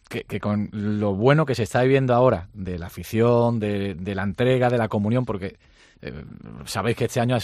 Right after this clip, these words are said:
ha habido un año muy difícil en todos los sentidos, la afición, eh, enfadada, eh, los jugadores que no terminaban de, de dar con la tecla, eh, cambio de entrenadores y demás. Es decir,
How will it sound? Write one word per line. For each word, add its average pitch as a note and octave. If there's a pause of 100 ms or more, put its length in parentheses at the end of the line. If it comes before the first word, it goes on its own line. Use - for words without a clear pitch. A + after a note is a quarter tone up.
(100)
ha -
habido B2+
un A2+
año A#2+
muy A#2+
difícil A#2+
en A2
todos A2+
los A2+
sentidos, B2 (340)
la -
afición, A#2+
eh, B2
enfadada, B2 (280)
eh, A#2+
los B2
jugadores B2
que B2+
no B2
terminaban B2
de, B2
de A#2+
dar A#2+
con B2+
la A#2
tecla, B2
eh, A#2+
cambio A#2+
de A#2
entrenadores A#2+
y B2
demás. A#2
Es -
decir, A2